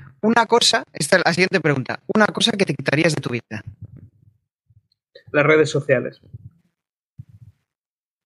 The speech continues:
Speaker 1: Brutal, ¿eh? O sea, esto
Speaker 2: Y
Speaker 1: me hace
Speaker 2: aquí
Speaker 1: pensar.
Speaker 2: sí que te-, aquí sí que tengo que añadir por qué, no como productor, sino como consumidor.
Speaker 1: Vale. Tal cual. Es que TikTok, por ejemplo, es, eh, altamente adictivo. O sea, yo cuando entro a,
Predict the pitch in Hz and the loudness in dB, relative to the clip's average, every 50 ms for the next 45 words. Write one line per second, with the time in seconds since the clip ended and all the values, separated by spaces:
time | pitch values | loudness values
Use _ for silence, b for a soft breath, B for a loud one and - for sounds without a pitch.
0 | _ _ - 139 127 123 - - 165 143 123 131 - - - - 127 - 139 135 | _ _ -12 -10 -10 -6 0 0 0 0 0 -4 -8 -8 -8 -6 -2 -2 -2 -2
1 | - 160 156 - 156 147 165 170 135 127 127 - 156 175 175 190 185 175 190 180 | 0 2 2 2 2 0 -2 -4 -4 -4 -2 0 0 0 2 2 2 2 2 0
2 | - _ _ - 165 156 - 185 190 - - - - 196 190 175 202 180 185 190 | 0 _ _ -6 -6 -2 0 0 0 0 -2 -2 2 2 2 2 2 2 2 0
3 | 180 185 185 175 - 175 165 160 160 175 185 185 - - 156 147 139 - 151 147 | 2 2 0 2 2 0 0 2 0 0 0 0 2 0 0 0 0 0 0 0
4 | 127 120 - 135 147 170 180 180 - 190 196 185 175 190 175 170 165 - - - | 0 0 -4 -4 -2 0 0 0 0 0 0 0 2 2 2 2 0 -2 0 0
5 | 180 180 175 - 170 160 156 143 - 151 147 143 139 139 131 135 - 131 131 123 | 0 0 0 -2 -4 -4 -4 -2 -2 0 0 0 0 -2 -4 -4 -2 -2 0 2
6 | 123 127 123 117 - _ _ _ _ _ _ _ _ _ _ _ _ _ - - | 4 4 2 2 -2 _ _ _ _ _ _ _ _ _ _ _ _ _ -12 -8
7 | 127 117 - 107 - - _ - _ _ _ - - - _ _ _ _ _ - | -6 -6 -6 -8 -12 -14 _ -20 _ _ _ -20 -20 -20 _ _ _ _ _ -8
8 | - 131 - - - 131 123 - - - 151 131 151 135 - - 156 - 156 - | -6 -6 -6 0 0 0 2 2 0 -2 0 0 0 0 2 0 0 0 0 -2
9 | 135 - - 143 127 156 156 143 127 - - - - - - - - - 147 - | 0 -2 -2 0 0 0 0 2 2 0 0 0 -2 -8 -6 -2 -2 -2 0 0
10 | 135 135 135 135 - 131 123 - - - 147 107 - _ - - - 120 117 110 | 0 0 0 0 0 -2 -4 -4 -6 -8 -8 -8 -10 _ -16 -16 -14 -12 -10 -8
11 | 117 127 131 135 - - 135 135 123 123 135 135 131 131 143 143 143 - 127 120 | -6 -6 -6 -6 -8 -4 -2 -2 -2 0 0 0 2 2 0 0 0 0 -2 -2